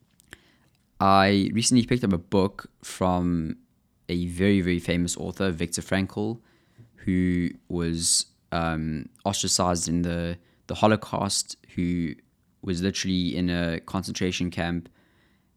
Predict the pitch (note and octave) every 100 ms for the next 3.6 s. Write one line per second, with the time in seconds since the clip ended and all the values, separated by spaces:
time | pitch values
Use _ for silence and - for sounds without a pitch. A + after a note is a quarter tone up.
0 | _ _ F2 F2 F2 F2 E2+ - _ _
1 | _ _ _ _ _ _ _ _ - A2
2 | G2 E2+ - - A#2 A2+ - F#2 F2+ -
3 | - F#2+ E2+ - -